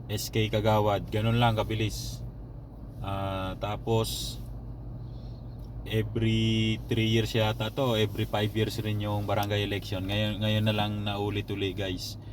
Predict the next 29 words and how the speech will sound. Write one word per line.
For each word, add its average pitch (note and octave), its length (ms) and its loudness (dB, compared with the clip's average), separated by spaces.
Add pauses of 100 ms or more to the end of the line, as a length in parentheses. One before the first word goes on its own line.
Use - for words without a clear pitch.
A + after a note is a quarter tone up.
(220)
Ang A#2 240 4
masasabi B2 400 6
ko C3 80 4
dyan B2+ 240 4
guys B2 240 4
sa A2+ 160 8
barangay A2+ 400 4
election, G#2+ 720 0 (720)
mas B2 240 4
prepare B2+ 480 6
para A#2+ 320 8
sa A#2 160 8
akin A2 160 2
guys G#2+ 320 2
yung, G#2 320 -2
ano, F#2+ 240 -4
yung G2+ 140 -4
mga A2 260 2
newly G2+ 640 2 (1160)
natatakbo, A2 760 2
yung G2 160 -2
mga G2+ 160 0
baguhan. F#2 540 -2 (100)
Mas - 480 -4
ayaw A2 400 4
ko A2 80 2
yung G#2 160 0
mga G#2 240 2
re-elected, G2 680 -2